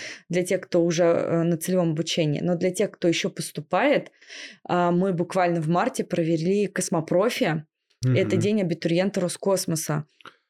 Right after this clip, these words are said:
Speaker 1: Самое
Speaker 2: В павильоне
Speaker 1: интересное,
Speaker 2: Космос,
Speaker 1: да,
Speaker 2: да.
Speaker 1: а, мы рассчитывали на один поток, у нас вышло три потока, по четыреста человек в каждом. И когда мы начали задавать вопросы, то есть: «А ты откуда?» Ребята приезжали с Владивостока,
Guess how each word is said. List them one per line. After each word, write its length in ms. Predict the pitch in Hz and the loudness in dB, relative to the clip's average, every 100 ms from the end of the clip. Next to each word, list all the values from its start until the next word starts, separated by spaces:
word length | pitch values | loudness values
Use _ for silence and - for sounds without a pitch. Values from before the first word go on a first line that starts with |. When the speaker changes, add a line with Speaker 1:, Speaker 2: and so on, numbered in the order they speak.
| _ _ _ _ - | _ _ _ _ -8
Speaker 1:
Самое 400 | - 214 214 190 | -2 0 2 0
Speaker 2:
В 60 | 185 | 2
павильоне 220 | 190 110 | 4 6
Speaker 1:
интересное, 300 | 110 - - | 6 4 0
Speaker 2:
Космос, 440 | - 98 - 160 | -2 -4 -4 -2
Speaker 1:
да, 420 | 156 190 196 160 - | 0 0 0 -2 -4
Speaker 2:
да. 260 | - 175 170 | -2 0 0
Speaker 1:
а, 40 | |
мы 220 | 180 214 | 0 0
рассчитывали 640 | 214 190 - 180 196 170 170 | 0 0 -2 -2 0 2 2
на 140 | 175 | 2
один 300 | 175 180 262 | 0 2 2
поток, 540 | 277 - 190 165 - - _ _ - | 0 -2 2 2 0 -16 _ _ -6
у 40 | - | -2
нас 220 | - - | -2 -2
вышло 260 | 196 185 | -2 -2
три 240 | 156 - 202 | -4 -2 -2
потока, 760 | - 175 175 220 269 190 160 156 _ _ | -2 -4 2 0 2 0 -2 -6 _ _
по 80 | - | -8
четыреста 560 | 180 - 214 185 185 - | -4 -2 0 -2 -2 -6
человек 640 | - 175 190 190 226 - | -2 0 0 0 -2 -4
в 160 | - - | -20 -6
каждом. 520 | 190 175 160 160 160 - - - - - | 0 0 0 -2 -4 -8 -14 -12 -12 -8
И 60 | 185 | -4
когда 260 | 202 185 | -2 0
мы 100 | 202 | 0
начали 360 | 185 190 - 185 | 0 0 0 -2
задавать 480 | 165 175 175 180 180 | 0 0 2 2 0
вопросы, 500 | 175 196 220 277 208 | 0 0 0 -2 -2
то 180 | - | 2
есть: 200 | 165 160 | 2 2
«А 80 | - | -6
ты 140 | - 202 | -2 -2
откуда?» 480 | 190 - 196 175 175 | -2 -4 -2 0 0
Ребята 340 | 165 185 180 - | 2 0 0 -4
приезжали 760 | 170 170 175 170 160 151 - - | -2 0 0 2 2 0 -2 -6
с 120 | - | -2
Владивостока, 1000 | 196 220 247 - 208 185 170 175 160 | 0 2 0 -2 2 4 2 0 -2